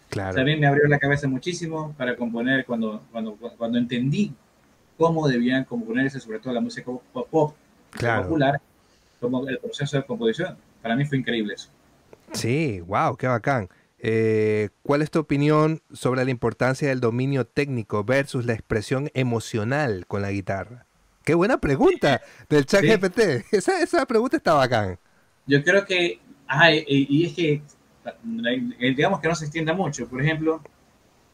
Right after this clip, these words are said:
Speaker 2: eh, es importante s-, eh, saber, tener las herramientas. Yo siempre digo, la técnica es como un mapa que te dice por dónde tienes que caminar. Pero la expresión, o sea, imagínate cuántos guitarristas ha de haber en países como Portugal, Estados Unidos, cuántos Ingrid Malmsteen ha de haber,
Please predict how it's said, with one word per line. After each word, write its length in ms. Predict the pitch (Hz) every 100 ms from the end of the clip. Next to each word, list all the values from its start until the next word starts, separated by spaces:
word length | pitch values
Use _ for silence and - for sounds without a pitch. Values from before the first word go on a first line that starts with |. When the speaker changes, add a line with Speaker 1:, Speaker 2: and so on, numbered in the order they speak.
| _ _
Speaker 2:
eh, 480 | 131 135 131 131 139 _ _ _ _ -
es 120 | 196
importante 640 | 240 226 156 147 202 214
s-, 160 | 214 - - -
eh, 160 | 156 - 139
saber, 460 | 147 135 170 180 113
tener 240 | 127 156
las 120 | 180
herramientas. 440 | 165 139 143 143 127
Yo 40 |
siempre 240 | 160 180 185
digo, 120 | 175
la 180 | 139 156
técnica 420 | 202 185 160 160
es 100 | 165
como 180 | 156 160
un 100 | 156
mapa 300 | 165 165 151
que 100 | 143
te 80 | 147
dice 160 | 156
por 160 | 147 139
dónde 140 | 175
tienes 240 | 175 160 165
que 80 | 147
caminar. 560 | 143 135 123 104 95 - _ _ _ _ _ _
Pero 200 | 147 143
la 120 | 135
expresión, 720 | 135 - 135 127 - 220 131 127
o 60 | 131
sea, 300 | 143 139 - _ _
imagínate 520 | 175 190 214 220 208
cuántos 320 | 202 208 202
guitarristas 640 | 185 175 165 180 190 175 175
ha 100 | 175
de 80 | 170
haber 240 | 165 170
en 80 | 160
países 400 | - 156 160 170
como 200 | 156 156
Portugal, 320 | 156 147 160 151
Estados 240 | 147 156
Unidos, 200 | 160 175 156
cuántos 340 | 160 165 160
Ingrid 220 | 160 156
Malmsteen 560 | 156 165 165 - 156 147
ha 80 | 151
de 120 | 147
haber, 360 | 143 143 143